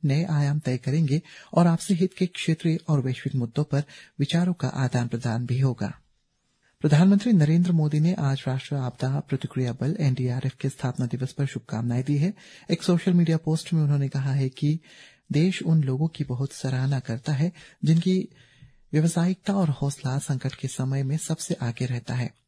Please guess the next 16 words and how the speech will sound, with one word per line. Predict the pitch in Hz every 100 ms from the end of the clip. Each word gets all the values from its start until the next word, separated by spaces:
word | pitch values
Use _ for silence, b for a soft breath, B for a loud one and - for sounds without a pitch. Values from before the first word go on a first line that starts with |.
| _
प्रधानमंत्री | - 143 127 123 123 135
ने | 123
कहा | 120 123
है | 123
कि | - 120
एनडीआरएफ | 120 123 131 156 - B B B
आपदा | 151 156 196
की | 190
तैयारी | 175 131 131 131 135
और | 131
प्रतिक्रिया | 131 131 131 - 127
में | 127 135
एक | 143 131 -
benchmark | 123 - 147 160
के | -
रूप | 123